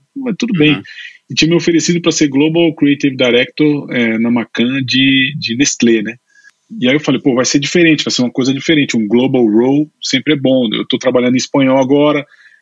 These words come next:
Speaker 1: vai ser legal trabalhar em inglês, então vai ser bacana." Cara, eu não imaginava o difícil que ia ser, cara, porque,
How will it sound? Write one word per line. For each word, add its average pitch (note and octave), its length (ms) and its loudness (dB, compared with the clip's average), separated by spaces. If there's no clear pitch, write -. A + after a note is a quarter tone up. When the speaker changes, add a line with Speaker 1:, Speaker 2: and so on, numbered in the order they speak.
Speaker 1:
vai B2 100 0
ser B2+ 120 0
legal A#2 200 2
trabalhar A#2 380 0
em C3 40 0
inglês, C#3 720 0
então B2+ 240 -8
vai D3 100 -4
ser D#3 160 0
bacana." C#3 440 -2
Cara, A2+ 240 0
eu A2 60 -2
não C3 80 0
imaginava C#3 840 0
o A#2 100 0
difícil C#3+ 800 0
que C3+ 200 0
ia C#3 100 0
ser, A#2 320 0
cara, - 240 -12
porque, A2 640 0